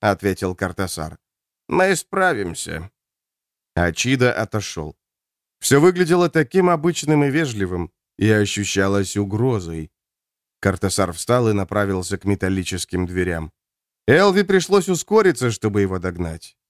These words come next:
«Простите, что не смогли начать до обеда», сказал Картасар. «Я всё утро провёл в офисе службы безопасности,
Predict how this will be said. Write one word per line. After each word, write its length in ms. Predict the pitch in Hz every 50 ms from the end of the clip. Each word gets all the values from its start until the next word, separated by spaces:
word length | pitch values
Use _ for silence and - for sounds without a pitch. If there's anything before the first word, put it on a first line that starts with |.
| _ _ _ _ _ _
«Простите, 720 | - - 185 180 180 - - - 185 190 170 160 185 180
что 220 | 156 - - 190 185
не 160 | 180 180 170
смогли 460 | - - 175 175 165 135 151 175 196
начать 440 | 196 190 190 165 - 170 170 156 139
до 140 | 139 147 147
обеда», 560 | 143 123 113 104 95 90 90 92 95 87 85 _ _ _ _
сказал 480 | - - 120 113 101 101 92 92 98
Картасар. 600 | - 104 90 - - 92 87 - - 78 78 - - _ _ _ _ _ _ _ _
«Я 220 | - 185 190 180 156
всё 240 | 131 - 190 185 -
утро 360 | 190 202 185 - 170 160 139
провёл 400 | 113 139 143 143 151 151 147 151
в 40 | 151
офисе 360 | 147 131 143 135 - 151 143
службы 360 | 120 151 160 143 117 123 147
безопасности, 960 | 131 143 139 143 143 135 - 175 175 147 - 135 127 107 - - 113 110 95